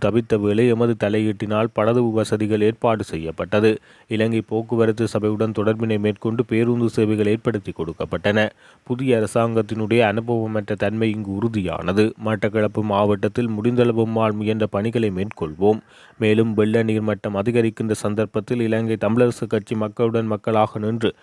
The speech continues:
மக்களுக்கான உதவிகளை மேற்கொள்வோம் என குறிப்பிட்டுள்ளார். தற்போதைய அரசாங்கம் மக்களின் ஆணையை புறக்கணித்து முன்னாள் ஜனாதிபதி ரணில் விக்ரமசிங்க வகுத்த பாதையில் செல்வதாக எதிர்க்கட்சித் தலைவர் சைத் பிரேமதாசா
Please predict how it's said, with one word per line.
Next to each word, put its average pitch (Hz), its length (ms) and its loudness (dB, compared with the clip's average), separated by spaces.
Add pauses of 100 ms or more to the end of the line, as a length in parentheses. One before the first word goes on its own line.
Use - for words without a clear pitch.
(240)
மக்களுக்கான 117 720 0
உதவிகளை 110 420 2
மேற்கொள்வோம் 110 640 0
என 104 140 2 (120)
குறிப்பிட்டுள்ளார். 104 680 2 (280)
தற்போதைய 151 600 2
அரசாங்கம் 117 540 4
மக்களின் 123 520 2
ஆணையை 113 420 2
புறக்கணித்து 110 680 -2
முன்னாள் 113 360 0
ஜனாதிபதி 107 500 2
ரணில் 117 260 4
விக்ரமசிங்க 113 580 0
வகுத்த 107 340 -2
பாதையில் 110 540 2
செல்வதாக 110 600 0
எதிர்க்கட்சித் 110 440 -2
தலைவர் 104 320 -2
சைத் 117 240 -2
பிரேமதாசா 110 540 0